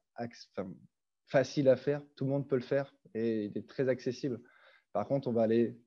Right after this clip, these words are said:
être précis et encore une fois, apporter des, une meilleure réponse à notre cerveau, donc après à la biomécanique.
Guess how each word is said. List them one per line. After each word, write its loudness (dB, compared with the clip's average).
être -6
précis 0
et 0
encore 2
une 0
fois, 4
apporter 0
des, 0
une 2
meilleure 12
réponse 2
à 2
notre 0
cerveau, 2
donc -4
après -2
à 4
la 2
biomécanique. -6